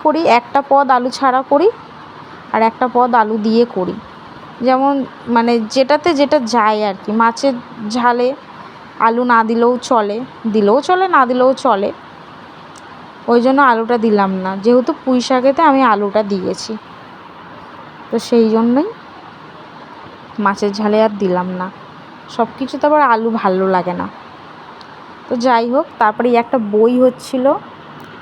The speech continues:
সালমান খানের, ওই বইটা দেখছিলাম।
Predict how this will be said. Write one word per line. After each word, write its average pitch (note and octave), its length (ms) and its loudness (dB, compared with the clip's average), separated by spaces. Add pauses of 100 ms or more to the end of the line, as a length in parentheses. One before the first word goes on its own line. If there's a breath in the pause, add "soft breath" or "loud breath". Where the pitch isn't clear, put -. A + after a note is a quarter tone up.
(440)
সালমান A3+ 480 0
খানের, A#3+ 300 -2 (840)
ওই A3+ 160 2
বইটা A3 380 2
দেখছিলাম। A3+ 640 -2